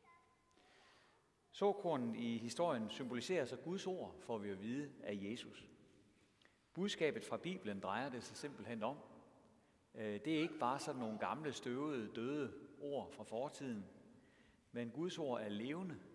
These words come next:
og virkende. Det har Guds egen magt til at skabe liv, til at frembringe liv.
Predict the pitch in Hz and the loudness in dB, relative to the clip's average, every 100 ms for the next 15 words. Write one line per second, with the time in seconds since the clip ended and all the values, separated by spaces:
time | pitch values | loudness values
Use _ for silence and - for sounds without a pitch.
0 | - - - 120 104 110 131 127 101 92 | -18 -16 -6 -6 -2 0 0 -2 -6 -8
1 | - - - - - - - - - - | -14 -20 -20 -20 -20 -20 -20 -20 -20 -20
2 | _ - 143 147 123 151 175 156 135 143 | _ -4 2 4 4 2 0 2 2 2
3 | 135 - - - - - - - 139 120 | 0 0 -8 -12 -14 -18 -20 -8 -2 0
4 | 104 - 120 165 180 139 160 160 - - | 0 2 2 4 0 -2 -2 -4 -12 -14
5 | - 113 - 113 170 185 131 117 110 147 | -8 -8 -2 -2 -2 0 -2 0 0 -2